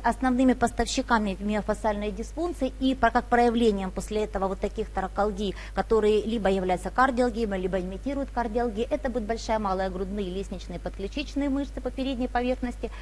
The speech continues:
формируют болевые ощущения, и по задней поверхности грудной клетки формирующие ощущения, мышцы, поднимающие лопатку, трапециевидная мышца, широчайшая мышца спины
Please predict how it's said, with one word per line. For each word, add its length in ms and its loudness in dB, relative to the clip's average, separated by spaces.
формируют 440 2
болевые 400 2
ощущения, 580 -4
и 100 0
по 160 4
задней 360 2
поверхности 420 0
грудной 300 -2
клетки 340 0
формирующие 640 -2
ощущения, 480 -2
мышцы, 400 -2
поднимающие 600 -4
лопатку, 420 2
трапециевидная 720 -4
мышца, 200 -4
широчайшая 680 -2
мышца 280 -2
спины 440 0